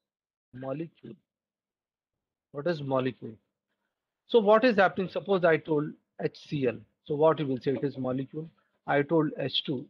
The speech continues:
It is a molecule. So now what you have seen here, see, wh-, if we talk about atoms, if we talk about atom, I told sodium atom.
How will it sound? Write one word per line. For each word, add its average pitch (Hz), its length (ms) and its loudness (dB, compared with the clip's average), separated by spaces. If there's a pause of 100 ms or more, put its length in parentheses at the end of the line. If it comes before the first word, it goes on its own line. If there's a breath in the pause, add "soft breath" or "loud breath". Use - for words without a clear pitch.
It 143 100 -6
is 143 120 -2
a 143 80 4
molecule. 135 540 -4 (580 loud breath)
So 226 120 6
now 226 220 6
what 208 360 6
you 240 120 0
have 220 220 6
seen 196 220 -4
here, 143 220 0 (580)
see, 190 280 -2 (140)
wh-, - 160 -8 (100)
if 175 140 -4
we 190 140 -2
talk 233 320 4
about 247 300 4 (120)
atoms, 175 560 0
if 143 140 -14
we 160 80 -8
talk 175 300 0
about 147 280 -6 (140)
atom, 139 420 -6 (680)
I 160 160 0
told 196 300 0
sodium 170 440 0
atom. 113 280 -6